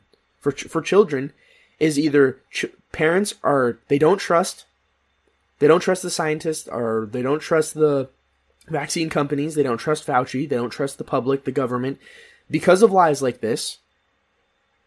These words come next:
And that is definitely playing into why kids are not getting vaccinated. Childhood vaccination rates are plummeting. And then also, like I said,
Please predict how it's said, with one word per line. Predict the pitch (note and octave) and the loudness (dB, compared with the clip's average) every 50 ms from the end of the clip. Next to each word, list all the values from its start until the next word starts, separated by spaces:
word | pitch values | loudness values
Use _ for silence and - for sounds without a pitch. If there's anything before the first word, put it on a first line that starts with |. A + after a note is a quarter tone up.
| _ _ _ _ _ _ _ _ _ _ _ _ | _ _ _ _ _ _ _ _ _ _ _ _
And | D3+ E3 E3 E3 E3 D#3+ D#3+ | 0 2 4 4 2 2 0
that | C#3 C3 C#3+ F3 F3 F#3+ - | -6 2 4 4 4 4 2
is | F3 D#3+ - | 0 -2 2
definitely | - F3 F3 - F3 D#3+ D3+ | 2 0 0 0 -2 -4 -4
playing | - - D#3 C#3+ C#3 C#3+ | -4 -2 -4 -2 -2 -2
into | C3+ C3 B2+ - C3+ A#2+ | -4 -6 -4 -4 -2 -2
why | A#2 A2 G#2 G#2 G#2 | 0 0 0 -2 -4
kids | G2+ - - C#3+ C3 A2+ | -6 -4 -4 -4 -2 -2
are | A#2+ A#2 | -4 -4
not | A2 G#2+ G#2 | -4 -6 -6
getting | - A2+ A2 G#2+ | -8 -8 -8 -6
vaccinated. | G2+ G2 F#2+ F#2 - - F#2 F2+ E2+ F2+ F2 - | -6 -6 -6 -8 -10 -10 -10 -8 -8 -10 -10 -10
Childhood | - - C3 B2+ A#2 B2 A#2 A2+ G2+ G2+ - - - | -10 -6 -6 -6 -4 -2 -2 -2 -2 -4 -12 -12 -10
vaccination | C#3 B2 A#2 A2+ - A#2+ A#2 A2+ - - A2 | -8 -8 -8 -8 -8 -8 -8 -8 -8 -10 -8
rates | G#2+ G#2 G2 - G#2 | -8 -8 -8 -8 -10
are | G2 | -12
plummeting. | - - F#2+ F2+ F2+ D#2+ C#2+ D2+ - _ _ _ | -10 -10 -10 -8 -8 -10 -12 -14 -18 _ _ _
And | B2 C3+ | -4 0
then | - C#3 | 0 0
also, | C3+ B2+ - - B2+ | 0 0 -2 -4 -4
like | A#2+ A#2 - | -4 -4 -4
I | A#2 A2 | -6 -8
said, | - - A#2 G#2+ G#2 F2+ | -6 -6 -6 -6 -6 -8